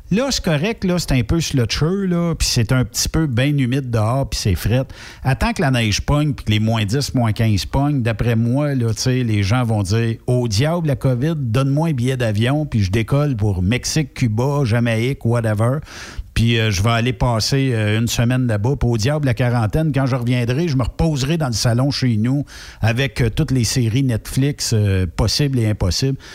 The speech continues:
sais, je pense que vous le méritez. Puis les agents de voyage, là, tu sais,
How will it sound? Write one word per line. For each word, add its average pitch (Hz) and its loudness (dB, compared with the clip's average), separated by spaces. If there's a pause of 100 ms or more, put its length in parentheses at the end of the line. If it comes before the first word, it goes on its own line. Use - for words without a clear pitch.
(200)
sais, 127 0
je - 0
pense 143 0
que 107 0
vous 101 0
le 123 0
méritez. 143 0
Puis 147 -2
les 113 0
agents 147 0
de 143 -2
voyage, 139 0
là, 127 0
tu - -6
sais, 156 0